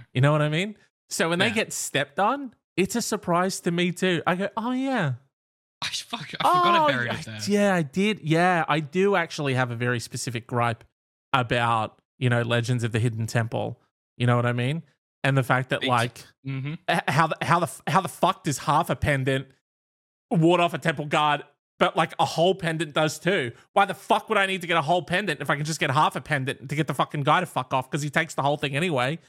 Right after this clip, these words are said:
Speaker 1: You know what I mean? God, stupid. You know? Let's
Speaker 2: Yeah,
Speaker 1: get the almanac
Speaker 2: yeah.
Speaker 1: to talk about that shit.
Speaker 2: Yeah, buddy. Me, all, uh, me too. Big time.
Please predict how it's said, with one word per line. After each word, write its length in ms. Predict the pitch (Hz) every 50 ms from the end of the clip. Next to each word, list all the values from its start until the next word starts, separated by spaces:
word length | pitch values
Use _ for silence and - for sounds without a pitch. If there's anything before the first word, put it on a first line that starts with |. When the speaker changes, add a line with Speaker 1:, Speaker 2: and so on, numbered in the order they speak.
| _ _ -
Speaker 1:
You 60 | -
know 80 | 156 151
what 100 | 151 147
I 60 | 143
mean? 300 | 143 147 156 185 226 233 - _ _ _ _ _ _ _ -
God, 640 | 190 190 185 190 185 180 170 151 143 135 120 156
stupid. 840 | - - - - - - - 165 165 175 170 165 135 123 117 123 _ _ _ _ _ _ _ _ _ _ -
You 100 | 156 147
know? 320 | 156 151 156 170 190 196 190 _ _ _ -
Let's 180 | 151 175 151
Speaker 2:
Yeah, 60 | 151
Speaker 1:
get 120 | 233 233 -
the 100 | 185 160
almanac 440 | 165 175 185 180 180 170 165 147 -
Speaker 2:
yeah. 40 |
Speaker 1:
to 60 | - 156
talk 220 | - 190 180 156
about 200 | 156 147 143 135
that 220 | 143 151 170 -
shit. 580 | - - - - - - 151 127 123 117 - _ _ _ _ _ _ _ _ _ _ _ _ _ _ _ -
Speaker 2:
Yeah, 160 | 135 127 127
buddy. 440 | 123 123 123 120 123 117 117 113 - _ _ _ _ _ _ _ _ _ _ _ - 180
Me, 340 | 156 165 156 160 170 170 160
all, 280 | 147 - 139 135 131 _ -
uh, 80 | 139
me 160 | 147 151 185
too. 500 | 196 - - 131 127 131 120 104 98 - - _ _ _ _ _
Big 160 | - 147 156 -
time. 720 | - 131 110 98 95 87 82 90 65 - - 92 110